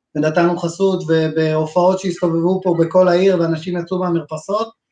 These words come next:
ראו אותנו יחד עם עסקים מאוד מאוד גדולים, אותנו, את הצוות שלנו, יחד עם עסקים מאוד מאוד גדולים, כמו ארומה, וכל מיני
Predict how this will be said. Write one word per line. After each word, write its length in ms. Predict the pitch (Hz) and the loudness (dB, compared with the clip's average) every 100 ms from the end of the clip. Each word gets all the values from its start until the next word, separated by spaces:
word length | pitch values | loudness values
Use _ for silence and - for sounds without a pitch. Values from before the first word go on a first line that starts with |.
| _ _ 151 | _ _ 0
ראו 240 | 175 196 | 4 6
אותנו 420 | 196 202 202 208 | 6 4 2 2
יחד 300 | 190 185 190 | 2 2 0
עם 100 | 180 | 0
עסקים 400 | 170 170 170 190 | -2 -4 -4 -2
מאוד 160 | 180 185 | 0 0
מאוד 300 | 185 175 147 | 0 0 0
גדולים, 340 | 165 170 165 | 2 2 0
אותנו, 320 | 151 175 180 | -2 -2 -2
את 80 | 165 | -4
הצוות 380 | 156 - 180 170 | -6 -4 -4 -4
שלנו, 540 | 160 156 196 240 285 277 _ _ _ | -6 -4 -4 -2 -4 -6 _ _ _
יחד 220 | 170 175 196 | -2 0 0
עם 80 | |
עסקים 360 | 180 190 190 202 | -2 -4 -4 0
מאוד 160 | 190 196 | 0 2
מאוד 300 | 190 175 170 | 0 0 0
גדולים, 300 | 180 202 165 | 2 2 2
כמו 280 | 180 185 | 2 2
ארומה, 460 | 175 165 220 202 160 143 | 2 0 0 2 0 0
וכל 160 | 151 185 | -2 0
מיני 520 | 190 196 190 185 | 0 0 0 0